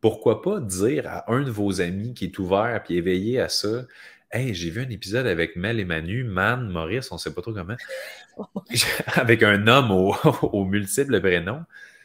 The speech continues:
Speaker 1: Puis, ça te tenterait-tu ? J'aimerais ça que tu l'écoutes puis qu'on en jase. Qu'est-ce que t'en penses ? » Toi, tu sais, ça peut générer des super belles conversations.
Speaker 2: Ouais,
Speaker 1: Tu
Speaker 2: ouais.
Speaker 1: peux voir dans ton environnement qui est-ce qui est ouvert à ça. Il peut y avoir
Speaker 2: Mm.
Speaker 1: des, des conflits d'opinion, des fois, qui amènent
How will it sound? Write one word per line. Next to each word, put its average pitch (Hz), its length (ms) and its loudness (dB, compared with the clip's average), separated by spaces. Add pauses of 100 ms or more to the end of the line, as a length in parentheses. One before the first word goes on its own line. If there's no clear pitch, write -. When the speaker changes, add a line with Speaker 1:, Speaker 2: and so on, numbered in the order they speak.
(320)
Speaker 1:
Puis, 101 440 -2 (420)
ça - 180 -2
te - 60 -8
tenterait-tu ? 101 500 -2
J'aimerais 101 240 -2
ça - 120 -6
que 220 60 -10
tu - 80 -10
l'écoutes 120 300 -6
puis - 80 -16
qu'on 110 200 2
en 101 180 -2
jase. 131 280 -4
Qu'est-ce 156 160 -6
que 156 80 -2
t'en 120 220 -2
penses ? » 147 280 -4
Toi, 160 200 -2
tu 165 100 -8
sais, - 60 -8
ça 87 100 -10
peut 101 100 -6
générer 95 340 -2
des 117 100 -2
super 101 240 -2
belles 117 140 0
conversations. 92 600 -4
Speaker 2:
Ouais, 190 120 2
Speaker 1:
Tu 196 40 0
Speaker 2:
ouais. 190 60 4
Speaker 1:
peux 90 80 -2
voir 101 180 0
dans 107 120 -2
ton 98 160 -4
environnement 95 520 -2
qui 98 240 -4
est-ce 104 140 -2
qui 107 80 -6
est - 100 -6
ouvert 90 260 6
à 76 100 0
ça. 185 420 0
Il 110 80 -12
peut - 80 -2
y 78 40 4
avoir 87 160 2
Speaker 2:
Mm. - 40 0
Speaker 1:
des, 87 200 -4
des 87 180 -4
conflits 98 420 -2
d'opinion, 107 500 -2
des 160 140 -4
fois, 196 160 -6
qui - 100 -6
amènent 98 320 -2